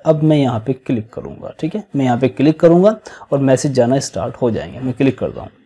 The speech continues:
ये देखिए, मैंने क्लिक किया और अब आप देखिए, यहाँ पे मैसेज आना शुरू हो गए हैं। देखिए, ये ऑटोमेटिक यहाँ पे टाइप होगा और ऑटोमेटिक पाँच सेकंड के बाद ये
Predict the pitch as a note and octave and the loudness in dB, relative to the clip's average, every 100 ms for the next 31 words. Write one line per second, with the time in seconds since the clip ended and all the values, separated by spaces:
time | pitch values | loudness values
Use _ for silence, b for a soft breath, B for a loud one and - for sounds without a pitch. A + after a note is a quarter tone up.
0 | _ _ _ _ _ _ _ _ _ _ | _ _ _ _ _ _ _ _ _ _
1 | _ _ _ _ _ B2 G#2+ G#2+ A#2+ B2+ | _ _ _ _ _ -10 -10 -8 -2 -2
2 | - C3+ C#3+ - G3 - _ _ _ _ | 2 0 0 -2 -2 -4 _ _ _ _
3 | b b - B2+ - C#3 C3+ B2 A#2+ C#3+ | b b -6 -4 2 2 2 -2 -2 -2
4 | C3 A#2+ B2 B2+ A#2 B2 A#2+ B2 C3 C3+ | -2 -2 -2 -2 -2 0 0 -2 -2 -4
5 | A#2 F#2 - G#2 G#2 A#2 G#2+ G2+ - - | -2 -4 -6 -10 -6 -4 -4 -8 -16 -20
6 | B B - C#3+ D#3+ D#3+ F3+ F#3 F#3+ F#3+ | B B -2 2 4 6 6 4 4 2
7 | E3+ E3 B2+ C3+ D3 D#3+ E3 D#3 D#3 C#3+ | 0 2 2 4 2 4 4 6 4 2
8 | D#3 - C#3 C#3+ C#3 C#3+ C3+ A#2+ A#2 B2+ | -2 -4 -4 -2 -2 0 2 2 2 2
9 | F3 | -2